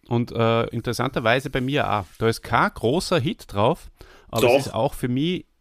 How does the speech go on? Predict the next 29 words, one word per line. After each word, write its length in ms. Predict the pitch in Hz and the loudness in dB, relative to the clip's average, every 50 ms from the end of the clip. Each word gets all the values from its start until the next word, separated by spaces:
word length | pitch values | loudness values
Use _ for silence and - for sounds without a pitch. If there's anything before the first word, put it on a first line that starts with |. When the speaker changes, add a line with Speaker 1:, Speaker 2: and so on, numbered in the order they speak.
| _ - | _ 0
Speaker 2:
Glaub 160 | - 127 156 | 2 2 2
ich, 60 | 170 | 2
Speaker 1:
das 180 | - 123 - - | 0 -2 -4 -4
allerbeste 520 | 117 117 120 123 - - 113 113 120 120 120 | -4 -2 -2 -2 -2 -2 -2 -2 -2 -2 -4
Speaker 2:
ja, 60 | - | -4
Speaker 1:
Album. 280 | 104 110 107 98 92 - | -6 -6 -6 -6 -6 -6
Speaker 2:
ja, 260 | 117 113 113 110 110 113 | -6 -6 -6 -8 -8 -8
na 120 | 107 101 | -10 -10
gut. 260 | 98 - - - - _ _ _ _ _ _ _ _ _ _ _ _ _ _ _ _ _ _ _ _ | -10 -10 -14 -16 -16 _ _ _ _ _ _ _ _ _ _ _ _ _ _ _ _ _ _ _ _
Speaker 1:
Mhm. 280 | 110 107 110 120 139 156 _ - | -6 -6 -4 -6 -6 -10 _ -6
Na, 300 | - 113 143 220 254 - - | 0 0 2 2 2 0 -4
es 120 | 123 - | -4 -4
ist, 180 | 131 127 - - | -6 -6 -6 -6
es, 200 | - 117 110 - | -8 -8 -6 -6
es, 200 | - 120 - - | -6 -8 -6 -6
es 140 | - 117 - | -6 -4 -2
sind 220 | - 135 139 151 - - - _ _ _ _ _ _ _ _ _ _ | 0 0 2 0 -2 -4 -10 _ _ _ _ _ _ _ _ _ _
einfach 260 | - 120 123 - 170 | -10 -8 -6 -8 -8
super 400 | - - - - 247 226 - 208 | -8 -6 -4 -2 -2 0 0 0
Songs 420 | 185 - - 147 143 160 175 - - | 0 2 2 2 2 2 0 -2 -2
oben, 300 | 127 135 156 170 196 - _ _ _ - - - - - - _ _ _ - | -2 -2 -2 -4 -6 -12 _ _ _ -20 -20 -20 -20 -20 -20 _ _ _ -4
aber 160 | - 117 123 123 | 0 2 2 2
es 100 | 117 131 | 2 0
ist, 220 | 135 127 - - | -4 -4 -6 -8
es 180 | - 120 113 123 | -8 -8 -8 -8
ist 140 | 123 - | -10 -10
kein 200 | - - 120 123 | -6 -4 -4 -2
Hit 260 | 117 127 131 - - - | -2 -4 -6 -10 -10 -10
oben. 280 | 98 90 90 87 85 | -10 -8 -8 -10 -12